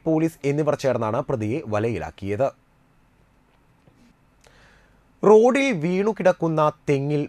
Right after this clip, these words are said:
ബൈക്കിടിച്ച് പരിക്കേറ്റ് ചികിത്സയിലിരിക്കെ മരിച്ച ബസ് ഡ്രൈവർ നിജിന്റെ മൃതദേഹം കാഞ്ഞാണി ബസ് സ്റ്റാൻഡിൽ പൊതുദർശനത്തിന് വെച്ചു.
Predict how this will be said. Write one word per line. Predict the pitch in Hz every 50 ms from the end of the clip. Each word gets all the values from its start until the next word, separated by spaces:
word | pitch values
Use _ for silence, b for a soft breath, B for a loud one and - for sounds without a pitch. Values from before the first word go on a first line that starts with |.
| - 110 101
ബൈക്കിടിച്ച് | 117 117 123 123 - - 143 131 120 - - 110 -
പരിക്കേറ്റ് | 113 110 104 - - 120 110 - - 98
ചികിത്സയിലിരിക്കെ | - 107 92 110 98 - - 110 104 98 101 95 92 - - 104 95 95
മരിച്ച | 95 95 92 - - 110 127 123 107
ബസ് | 120 127 - - - -
ഡ്രൈവർ | 135 135 131 123 110 113 123 117 104 107 113
നിജിന്റെ | 120 104 107 143 151 139 165 156 127
മൃതദേഹം | 120 117 120 101 101 90 - - - _ _ _ - -
കാഞ്ഞാണി | 101 104 107 107 101 101 107 101 90
ബസ് | 120 117 -
സ്റ്റാൻഡിൽ | - - 143 123 110 104 123 139 -
പൊതുദർശനത്തിന് | 131 135 127 151 160 139 117 - - 76 73 - - 73 71
വെച്ചു. | 76 - - 113